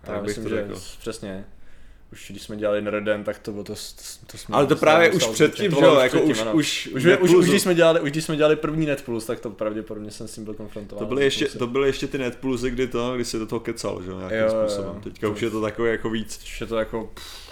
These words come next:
Speaker 1: Teď
Speaker 2: Napiš to a
Speaker 1: No, tak to
Speaker 2: a
Speaker 1: máme
Speaker 2: to
Speaker 1: dobře rozdělený, že jo?
Speaker 2: Jo.
Speaker 1: Ty, ty
Speaker 2: Myslím, že to
Speaker 1: strávíš čas na tom, já strávím čas na tom, takový
Speaker 2: Přesně.
Speaker 1: ideál.
Speaker 2: Pustíš si náš chřipce, no tak taky, taky možnost.
Speaker 1: To nezávidím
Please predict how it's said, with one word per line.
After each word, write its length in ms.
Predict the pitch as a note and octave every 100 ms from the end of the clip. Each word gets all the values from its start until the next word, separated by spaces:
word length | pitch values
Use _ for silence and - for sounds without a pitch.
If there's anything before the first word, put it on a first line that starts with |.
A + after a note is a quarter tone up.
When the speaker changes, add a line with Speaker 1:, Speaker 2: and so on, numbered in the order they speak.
| - - - - - -
Speaker 1:
Teď 140 | B2
Speaker 2:
Napiš 340 | A#2+ A#2 D3+ -
to 440 | D#3+ D#3 E3+ -
a 400 | A#2+ A#2+ A#2+ A#2+ - - - B2+
Speaker 1:
No, 200 | D3+ G3
tak 120 | C4
to 80 | F3
Speaker 2:
a 20 |
Speaker 1:
máme 220 | E3+ F#3+
Speaker 2:
to 20 |
Speaker 1:
dobře 200 | F3+ D#3+ E3+
rozdělený, 520 | C#3+ E3 F#3 D3 A2+
že 60 |
jo? 60 | A#2+
Speaker 2:
Jo. 60 | C3+
Speaker 1:
Ty, 100 | A#2
ty 200 | - C3
Speaker 2:
Myslím, 80 | B2
že 60 | A#2
to 60 |
Speaker 1:
strávíš 420 | B2 B2+ C3 C3+
čas 260 | - D3+ -
na 120 | B2
tom, 260 | - C3+ C3+
já 120 | B2
strávím 360 | - B2+ C3 B2+
čas 200 | C3+ D3+
na 80 |
tom, 200 | D3 C#3
takový 280 | G#2+ G#2 A2
Speaker 2:
Přesně. 140 | A2 B2
Speaker 1:
ideál. 240 | - G2 G2+ - - - - - - -
Speaker 2:
Pustíš 300 | B2 - C3+
si 60 | C#3
náš 240 | C3 - - - - -
chřipce, 540 | - C3+ A#2+ - F#2+
no 120 | A2+ E3
tak 160 | E3
taky, 260 | - C3+ D3
taky 260 | C3+ D#3+
možnost. 760 | C#3+ B2 - E3 C#3 - - - -
Speaker 1:
To 100 | A#2+
nezávidím 480 | C3 C3+ D3+ D3